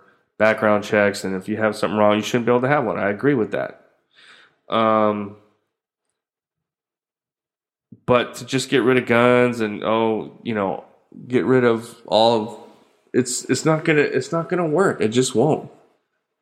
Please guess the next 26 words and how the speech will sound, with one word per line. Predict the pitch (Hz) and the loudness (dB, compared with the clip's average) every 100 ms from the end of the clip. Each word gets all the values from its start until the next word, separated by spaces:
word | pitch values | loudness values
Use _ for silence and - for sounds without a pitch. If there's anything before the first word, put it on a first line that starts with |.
| _ _ _ _ _ _ - | _ _ _ _ _ _ -2
And | 120 117 82 | 0 0 0
see, | - 131 | 0 0
I | 131 | 2
think | 165 165 | 0 2
they | 135 | 0
know | 120 113 143 | 2 2 4
that. | 107 - - - - | 2 0 -4 -14 -10
And | 107 95 | -8 -8
so | - 117 | -6 -2
the | 107 | 0
whole | 131 131 | 0 -2
point | - 139 160 107 | 0 0 2 2
is | 92 107 | 0 0
they | 104 107 | 0 0
want | 107 117 113 | 2 0 0
to | - 120 | -4 -4
control | 120 107 - 107 98 101 113 - _ _ _ _ _ _ _ | -4 -8 -2 0 2 -2 -6 -18 _ _ _ _ _ _ _
the | - | -8
country. | - 185 269 - 78 113 _ _ _ _ _ | -2 -2 -2 -4 -6 -10 _ _ _ _ _
'Cause | - 143 | 0 0
what, | 156 175 - - - _ _ _ _ _ _ _ _ _ _ _ _ _ _ _ _ _ _ _ _ _ _ _ - | 2 0 0 -8 -20 _ _ _ _ _ _ _ _ _ _ _ _ _ _ _ _ _ _ _ _ _ _ _ -8
'cause | 156 151 | -6 -2
what's | 160 170 | -2 0
the | - | -2
real | 139 139 | 2 2
problem? | 139 175 175 170 107 101 | 0 -2 -2 0 -2 -4